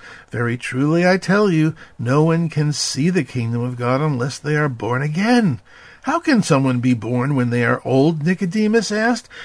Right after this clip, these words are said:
"Surely they cannot enter a second time into their mother's womb to be born." Jesus answered,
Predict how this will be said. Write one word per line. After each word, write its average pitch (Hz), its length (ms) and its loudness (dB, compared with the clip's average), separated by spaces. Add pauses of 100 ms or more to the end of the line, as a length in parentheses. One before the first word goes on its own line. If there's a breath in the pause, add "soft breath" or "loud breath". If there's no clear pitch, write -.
(160 loud breath)
"Surely 139 540 -2
they 139 180 0
cannot 131 360 0
enter 143 320 0
a 110 80 -2
second 233 500 -2
time 117 320 -2
into 123 220 -4
their 113 180 -2
mother's 117 480 0
womb 135 280 0
to 143 100 -2
be 113 100 -4
born." 226 600 2 (540 loud breath)
Jesus 165 480 -2
answered, 196 540 2